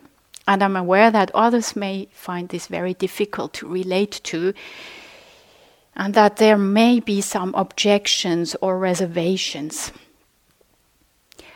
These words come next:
So one objection that might arise in the mind is that our practice is about just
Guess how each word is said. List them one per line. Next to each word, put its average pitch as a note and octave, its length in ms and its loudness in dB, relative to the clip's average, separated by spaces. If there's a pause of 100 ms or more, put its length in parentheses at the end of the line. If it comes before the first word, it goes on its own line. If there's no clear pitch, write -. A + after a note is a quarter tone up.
(100)
So A#3 160 0
one C4 260 10
objection C#4 580 6
that B3 200 4
might G#3+ 300 0
arise G3 400 4
in G3 100 -4
the F#3+ 80 -4
mind F3+ 360 -4
is G3+ 360 -2 (460)
that G#3+ 240 2
our A3 180 2
practice A#3+ 640 4
is - 120 -4 (200)
about G3 500 2
just - 380 -4